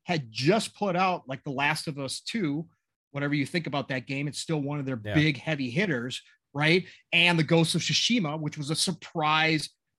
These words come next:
Speaker 1: heavy hitter, right? Came out of nowhere and people loved it. They had just put out two big games prior to the P S five launch, and they
Speaker 2: Yeah.
Speaker 1: kinda, you know,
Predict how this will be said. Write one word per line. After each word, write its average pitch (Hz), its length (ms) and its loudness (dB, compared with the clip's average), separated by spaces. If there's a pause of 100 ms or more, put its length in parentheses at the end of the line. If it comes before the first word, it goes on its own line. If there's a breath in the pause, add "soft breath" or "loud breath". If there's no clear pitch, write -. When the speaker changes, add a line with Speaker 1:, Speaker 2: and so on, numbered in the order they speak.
Speaker 1:
heavy 135 240 0
hitter, 110 400 -8
right? 139 140 0
Came 180 200 4
out 165 140 8
of 147 80 4
nowhere 143 520 0 (100)
and 123 120 -10
people 160 280 -2
loved 160 360 4
it. 123 140 -2
They 175 120 -2
had 170 100 -4
just 135 220 -8
put 190 120 -6
out 170 240 -4
two 247 380 0 (120)
big 185 380 2
games 139 540 -4 (600 soft breath)
prior 170 400 4
to 175 280 -4
the 135 120 -8
P 165 200 -4
S 147 140 -6
five 131 300 -4
launch, 160 280 -4
and 120 80 -14
they 110 160 -6
Speaker 2:
Yeah. 175 160 2
Speaker 1:
kinda, 165 280 -2 (460)
you 160 80 0
know, 139 180 -2